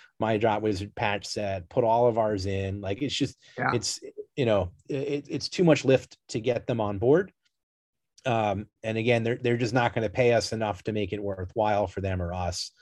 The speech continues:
Speaker 2: Yeah.
Speaker 1: Um, and so, um, we will release all of our patches through the end of October. Um, so, you know, we're gonna continue to provide, we have some long-term contracts with our, our clients through the end of October. So we'll continue to release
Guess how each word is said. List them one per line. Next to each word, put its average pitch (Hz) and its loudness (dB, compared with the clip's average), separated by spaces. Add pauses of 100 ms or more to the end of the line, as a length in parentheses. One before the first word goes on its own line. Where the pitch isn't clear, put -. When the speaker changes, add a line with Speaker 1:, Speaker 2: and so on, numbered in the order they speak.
(320)
Speaker 2:
Yeah. 95 2
Speaker 1:
Um, 87 -2 (380)
and 101 -2
so, 104 4 (380)
um, 101 0
we 127 4
will 151 10
release 135 6
all 135 4
of 131 2
our 120 4
patches 113 -4
through 143 10
the 135 8
end 120 0
of 117 2
October. 139 2 (460)
Um, 98 -2
so, 104 0 (280)
you 110 -2
know, 104 2
we're 110 0
gonna 113 0
continue 127 0
to - -14
provide, 110 2
we 110 2
have 98 0
some 113 -6
long-term 117 0
contracts 107 -6
with 104 -2
our, 98 0
our 98 -2
clients 107 -2
through 127 0
the 117 2
end 110 0
of 104 0
October. 98 0
So 104 -6
we'll 110 0
continue 147 0
to 135 4
release 117 0